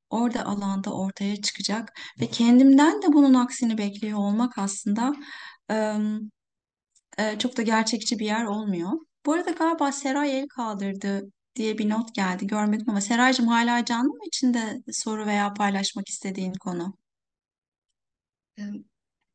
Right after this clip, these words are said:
Speaker 2: çok, e, bağlantılı olduğunu hissettiğim için sayfa yüz otuz altıda ve
Speaker 1: Hı hı.
Speaker 2: yüz otuz yedide alan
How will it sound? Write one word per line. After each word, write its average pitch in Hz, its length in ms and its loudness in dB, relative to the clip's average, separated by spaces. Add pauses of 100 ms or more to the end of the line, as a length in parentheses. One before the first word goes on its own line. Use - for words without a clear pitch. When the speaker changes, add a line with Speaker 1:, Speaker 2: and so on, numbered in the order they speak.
Speaker 2:
çok, - 520 -10
e, 208 240 -12
bağlantılı 214 640 -4
olduğunu 233 840 2
hissettiğim 226 680 0
için 190 280 -6
sayfa 196 420 -8
yüz 202 220 -6
otuz 185 280 -10
altıda 170 600 -6
ve 165 60 -6
Speaker 1:
Hı - 20 -4
hı. 165 40 -4
Speaker 2:
yüz 160 160 -6
otuz 233 260 6
yedide 269 360 6
alan 185 220 -4